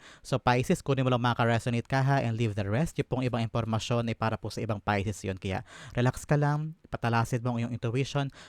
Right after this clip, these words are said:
para makuha mo yung akmang-akmang message sa kaloob sa'yo ng Spirit Guide sa ating reading for today. Thank you po ulit sa mga nagdo-donate, saka po sa mga hindi nag-skip ng ads. Malaking bagay po yan bilang suporta po sa ating channel.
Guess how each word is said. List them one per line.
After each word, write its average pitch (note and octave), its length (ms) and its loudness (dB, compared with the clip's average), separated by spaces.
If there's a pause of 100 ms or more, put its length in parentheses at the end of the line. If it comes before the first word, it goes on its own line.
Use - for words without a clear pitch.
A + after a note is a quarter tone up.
para C3 160 2
makuha C3+ 320 4
mo B2+ 160 2
yung C3 80 0
akmang-akmang B2 640 -2
message A2 320 -2
sa A#2 80 -2
kaloob G#2+ 240 0
sa'yo G#2 320 -2 (220)
ng C#3 160 0
Spirit D3 320 0
Guide A#2+ 160 2
sa A#2 160 2
ating A2+ 240 -2
reading G#2 240 0
for G2+ 240 -2
today. G#2 480 0 (400)
Thank C#3 160 -2
you D#3 80 4
po C#3+ 160 6
ulit D#3 80 6
sa D#3 80 4
mga C#3 240 2
nagdo-donate, C3 560 2
saka - 160 0
po A#2+ 80 0
sa A#2 160 -2
mga A#2+ 160 -2
hindi A#2 240 0
nag-skip A2+ 480 -4
ng A2 160 -2
ads. C3+ 400 -2
Malaking A#2+ 480 -2
bagay A2+ 240 2
po A2+ 240 0
yan A2 160 0
bilang G#2+ 240 0
suporta A2 480 0
po - 160 -2
sa - 240 -2
ating G2+ 240 -4
channel. A2+ 400 0